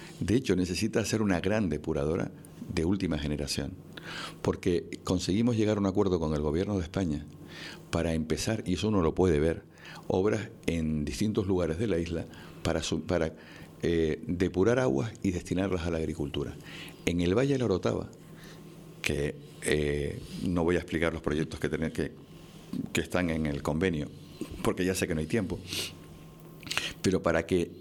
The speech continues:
todo el sistema que se está poniendo en marcha en el Valle de la Orotava pueda funcionar, necesitamos meterle mano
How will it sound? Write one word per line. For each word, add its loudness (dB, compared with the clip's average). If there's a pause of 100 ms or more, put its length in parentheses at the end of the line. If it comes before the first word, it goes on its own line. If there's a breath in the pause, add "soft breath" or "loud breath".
(140)
todo 6
el 0
sistema 0
que -2
se 0
está -2
poniendo 2
en 2
marcha 0
en 0
el 2
Valle 2
de 2
la 2
Orotava 0
pueda 2
funcionar, -2
necesitamos -2
meterle -2
mano -2